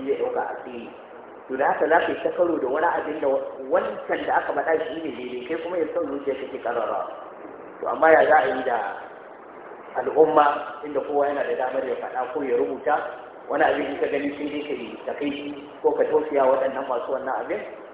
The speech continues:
saboda ne, saboda kan ɓata suke. Kuma su suna ganin ba, ba, ba musiba irin mutumin da yake kan ɓata kuma yana ganin abin da yake kai daidai ne.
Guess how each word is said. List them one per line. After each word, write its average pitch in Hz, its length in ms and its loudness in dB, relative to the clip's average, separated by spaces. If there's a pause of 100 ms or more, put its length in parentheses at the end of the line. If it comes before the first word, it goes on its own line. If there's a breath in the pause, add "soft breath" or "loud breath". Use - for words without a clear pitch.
(140)
saboda 147 300 2
ne, 120 200 -4
saboda 131 260 0
kan - 140 -4
ɓata - 260 -6 (100)
suke. - 200 -14 (680)
Kuma 143 540 4
su 160 80 -2 (100)
suna 160 300 2
ganin 135 260 0 (420)
ba, 160 280 6
ba, 160 240 6
ba 170 100 10 (120)
musiba 151 420 0 (360)
irin 156 200 2
mutumin 143 380 -2
da 139 60 -2
yake 139 340 -2
kan 139 120 2 (100)
ɓata 165 280 2
kuma 143 180 -2
yana 139 280 2
ganin 139 260 0 (240)
abin 131 240 -4
da 131 100 -6
yake 123 220 -6
kai 120 160 -8
daidai 113 300 -8
ne. 110 180 -12